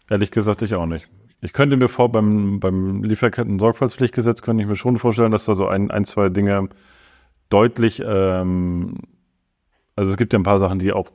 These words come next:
ihre Berechtigung haben, die auch sinnvoll sind, aber viele Sachen, wo man sagt, „Boah, wie wollen wir das überhaupt umsetzen?“ Und das kann gar nicht gewährleistet werden. Ich glaube aber schon auch, dass jetzt, ähm, dass, ähm, ich sag mal, das Kohlenstoffgesetz jetzt, ähm,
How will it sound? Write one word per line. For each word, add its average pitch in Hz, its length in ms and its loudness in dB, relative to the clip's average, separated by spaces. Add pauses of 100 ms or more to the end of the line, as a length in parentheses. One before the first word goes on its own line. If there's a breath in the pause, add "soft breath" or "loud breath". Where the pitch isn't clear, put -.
(120)
ihre 92 220 -4
Berechtigung 90 540 -2
haben, 107 180 4
die 101 120 -4
auch - 100 -6
sinnvoll 117 380 2
sind, 104 180 -2
aber 92 120 -2
viele 92 260 -2
Sachen, 87 240 -2
wo 90 60 0
man 87 140 2
sagt, 87 200 0
„Boah, 90 420 2
wie 101 120 0
wollen 98 120 2
wir 95 80 0
das 95 180 0
überhaupt 92 220 -2
umsetzen?“ 95 480 0
Und 87 100 -4
das - 220 -8
kann 101 220 0
gar 90 140 0
nicht 87 140 -4
gewährleistet 101 560 -2
werden. 113 260 2 (640 soft breath)
Ich 104 140 -4
glaube 127 240 2
aber 113 100 4
schon 127 380 2
auch, 120 180 2
dass - 220 -2
jetzt, - 280 -2
ähm, 92 560 0 (440 soft breath)
dass, - 360 -4
ähm, 82 580 -6 (1800)
ich 95 100 -6
sag 104 120 -4
mal, 95 80 0
das 95 120 -2
Kohlenstoffgesetz - 1500 0
jetzt, 98 380 0
ähm, 92 560 0